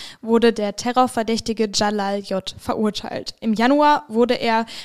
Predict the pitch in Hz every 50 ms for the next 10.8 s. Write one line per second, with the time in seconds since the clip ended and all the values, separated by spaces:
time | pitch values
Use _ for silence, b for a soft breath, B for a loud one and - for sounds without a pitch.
0 | B _ 233 214 220 214 220 220 - 208 208 226 262 269 - 254 165 - 214 214
1 | 220 214 220 220 214 - - 233 220 208 202 202 196 196 190 - - 190 190 -
2 | - - 202 202 - - - 202 233 - - 220 240 226 - B B B B B
3 | B B B B B - - 277 302 320 285 - 233 233 233 226 226 226 214 -
4 | - - 214 233 - - - 277 262 - 254 247 226 262 - - 262 277 277 294
5 | 294 - - 233 240 262 - - - - 208 214 214 - - 214 214 202 - 220
6 | 214 214 214 196 185 196 185 - 190 - 196 196 - - - 208 202 202 196 196
7 | - 190 190 220 220 226 - B B B B B B B B B - 226 285 285
8 | - 311 285 - - 269 254 - 247 226 214 220 214 208 202 196 196 190 190 190
9 | 185 - - - - - - 220 208 190 214 208 208 202 220 196 214 233 262 -
10 | - - - 226 214 - 220 214 196 - - 208 220 269 330 370